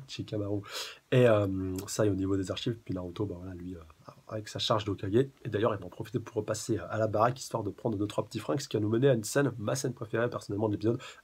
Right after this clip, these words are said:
Enfin, voilà, tout ce passage-là, à partir du moment où Sai revient, tu vois, jusqu'à, euh, à, presque avant la fin, c'est, euh, vraiment les passages qui m'ont, qui m'ont le plus plu dans cet épisode, et ça, voilà, vraiment bien, bien taffé, et ça fait, euh,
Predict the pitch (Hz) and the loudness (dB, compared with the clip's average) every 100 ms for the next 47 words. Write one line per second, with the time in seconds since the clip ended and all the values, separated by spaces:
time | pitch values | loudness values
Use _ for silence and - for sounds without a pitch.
0 | - 104 - 107 117 107 139 135 123 117 | -8 -6 -2 -2 -2 0 0 2 2 2
1 | 123 - - 110 107 117 104 113 107 104 | 0 -4 -2 2 4 4 4 2 4 2
2 | 104 110 107 98 98 - 110 98 - - | 2 0 -4 -10 -8 -4 -2 -2 -6 -18
3 | - _ 92 87 90 95 - - 135 - | -18 _ -12 -12 -8 -8 -2 0 2 4
4 | 110 113 107 107 123 123 - - - 101 | 4 4 4 2 0 0 -6 -8 -2 -2
5 | 95 90 104 117 107 101 110 - - 95 | -2 0 4 4 4 2 -2 -6 -6 -6
6 | 92 87 - 92 - 107 - 113 104 95 | -4 -8 -6 -6 -4 -6 -2 -4 -2 -2
7 | 110 104 - 92 87 92 85 95 110 110 | -2 -2 -8 -12 -12 -14 -12 -4 -2 -2
8 | 101 107 110 113 117 117 104 131 107 - | -4 0 2 4 0 -2 -4 -2 -2 -8
9 | - 113 98 | -6 -4 -4